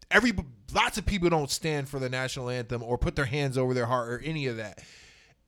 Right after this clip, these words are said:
You're only bitching about it now, and you're making an issue about, about it now because people have a specific reason and a good reason to show protest.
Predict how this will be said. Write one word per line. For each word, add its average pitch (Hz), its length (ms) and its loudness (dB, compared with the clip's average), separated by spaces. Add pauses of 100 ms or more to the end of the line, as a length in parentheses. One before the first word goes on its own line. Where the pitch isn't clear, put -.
(200)
You're 214 420 4
only 247 360 0
bitching 180 440 2
about 196 300 2
it 127 140 -2
now, 139 340 2
and 156 80 0
you're 160 100 2
making 185 280 0
an 139 140 -4
issue 165 380 4
about, 135 280 2
about 135 400 2
it 110 100 -6
now 127 460 -4 (240)
because 151 260 0
people 190 300 0
have 175 240 2
a 156 80 -2
specific 277 760 -2 (260)
reason 185 540 -6 (580)
and 185 140 4
a 165 160 4
good 165 280 4
reason 135 520 0 (320)
to 165 140 -6
show 196 240 2
protest. 185 680 0